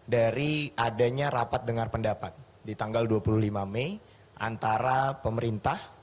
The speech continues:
dan D P R yang pada waktu itu membahas terkait empat belas isu krusial. Yang padahal di tahun dua ribu sembilan belas kami sudah memberikan catatan ada dua puluh empat isu krusial yang perlu dibahas.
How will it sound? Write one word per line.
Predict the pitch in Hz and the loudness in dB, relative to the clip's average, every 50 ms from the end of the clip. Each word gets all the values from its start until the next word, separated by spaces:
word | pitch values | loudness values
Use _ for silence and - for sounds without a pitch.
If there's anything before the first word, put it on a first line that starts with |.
| - - - - - - | -20 -20 -20 -18 -6 -2
dan | 117 120 117 | -2 -2 0
D | 113 117 | 0 0
P | 117 - 127 - | 0 0 0 0
R | 135 147 160 170 | 0 0 2 2
yang | 151 135 127 117 | 2 0 0 0
pada | - 123 120 127 127 | -2 -2 0 2 4
waktu | 127 123 123 - 220 226 | 4 2 2 2 0 0
itu | - - 104 135 - - - - - - - - - | -2 -6 -8 -8 -10 -16 -20 -20 -20 -20 -20 -18 -8
membahas | - 123 123 120 117 131 139 151 147 - - - - - - | -6 -2 0 0 2 2 0 0 0 0 -2 -4 -6 -6 -6
terkait | - 110 - - 117 123 135 - | -6 -4 -2 0 0 0 0 -2
empat | 131 123 - 127 127 - 131 | -6 -4 -2 -2 -2 -2 0
belas | 123 127 127 123 - | 0 0 0 0 -2
isu | 117 117 - 120 | -4 -6 -6 -6
krusial. | - - - 110 - - 104 92 87 - - - - - - - - - - - - | -6 -6 -6 -6 -4 -4 -6 -6 -6 -8 -16 -20 -20 -20 -20 -20 -20 -20 -20 -10 -6
Yang | 117 113 110 | -4 -2 0
padahal | 120 117 113 113 107 117 113 110 127 180 226 - - - - - - - | -2 0 0 0 -2 0 0 0 0 0 -4 -8 -16 -20 -20 -20 -18 -8
di | 123 120 - | -6 -6 -2
tahun | - 117 117 117 - 170 170 160 | 0 -2 -2 0 -2 -2 -2 -2
dua | 143 131 127 120 117 | 0 2 2 2 2
ribu | 120 110 113 | 0 -2 -4
sembilan | 113 - - 120 117 113 113 | -6 -4 0 0 0 0 2
belas | 151 165 123 107 - - - - - - - - - - - - | 0 0 0 -2 -4 -6 -8 -10 -18 -20 -20 -20 -20 -14 -6 -6
kami | 127 151 143 | -4 -4 -2
sudah | 143 143 143 139 139 | -2 -2 -2 0 0
memberikan | 131 123 120 120 135 143 - 170 180 | -2 -2 -2 -2 -2 0 0 -2 0
catatan | 170 - - - 120 107 - - 98 104 165 196 - - - - - - | 0 -2 -2 0 -2 -6 -6 -6 -10 -10 -10 -14 -16 -20 -20 -20 -14 -4
ada | 131 127 123 143 147 | -4 -2 -2 -2 -2
dua | 139 131 131 127 | 0 0 0 0
puluh | - - 160 170 190 | 2 2 2 2 2
empat | - 180 175 175 170 - 147 | 2 0 -2 -2 -2 -2 -4
isu | 143 - 135 - | -6 -6 -6 -6
krusial | - 123 117 - - 127 127 135 143 147 160 165 - - 127 | -4 -4 -4 -4 -2 -2 0 2 2 0 0 -4 -8 -6 -2
yang | 127 127 123 127 131 | 0 0 0 -2 -2
perlu | - 151 147 160 156 139 | -2 0 2 2 2 2
dibahas. | 120 101 98 95 - - - - - - - | 0 -2 -2 -4 -6 -8 -14 -16 -16 -16 -18